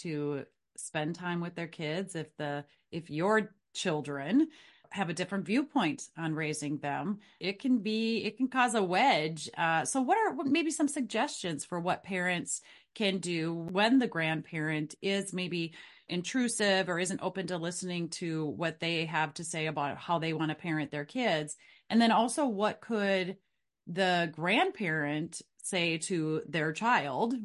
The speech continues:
Uh, and how, how can we open the door to communication on that? I do think it's important that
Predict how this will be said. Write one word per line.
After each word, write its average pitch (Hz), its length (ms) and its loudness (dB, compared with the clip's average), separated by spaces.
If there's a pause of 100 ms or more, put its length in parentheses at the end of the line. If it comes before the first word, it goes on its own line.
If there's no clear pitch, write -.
Uh, 160 380 4
and 170 140 -4
how, 220 340 4
how 226 200 2
can 254 100 0
we 269 100 4
open 208 240 2
the 185 60 0
door 165 280 0
to 165 80 -2
communication 165 760 -2
on 139 180 0
that? 127 240 -6 (240)
I 165 140 -2
do 156 200 -6
think 190 240 -6
it's 233 180 -4
important 233 640 -2
that 170 320 0